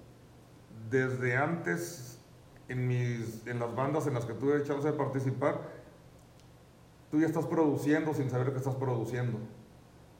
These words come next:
Para ti es como, y producir me refiero a, pues, a organizar, a organizar, o sea, de que, no sé, vamos a sacar tal canción de, no sé, de Queen.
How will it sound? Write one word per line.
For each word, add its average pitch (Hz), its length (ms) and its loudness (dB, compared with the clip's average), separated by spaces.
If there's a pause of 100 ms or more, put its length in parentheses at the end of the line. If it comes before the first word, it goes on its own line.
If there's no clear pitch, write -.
(160)
Para 120 260 0
ti 139 120 2
es 143 120 2
como, 107 1200 0
y 123 180 0
producir 135 440 2
me 175 180 4
refiero 165 380 2
a, - 500 4 (600)
pues, 131 160 -2
a 147 60 8
organizar, 143 920 4 (440)
a 120 60 -6
organizar, 127 460 0
o 143 60 2
sea, 123 160 0
de 110 200 0
que, 104 800 0
no 127 120 -2
sé, 123 240 0 (340)
vamos 147 200 0
a 143 40 2
sacar 143 180 -2
tal 143 140 0
canción 135 420 0
de, 98 500 -2
no 92 80 -12
sé, 98 120 -8
de 92 140 -6
Queen. 120 440 -2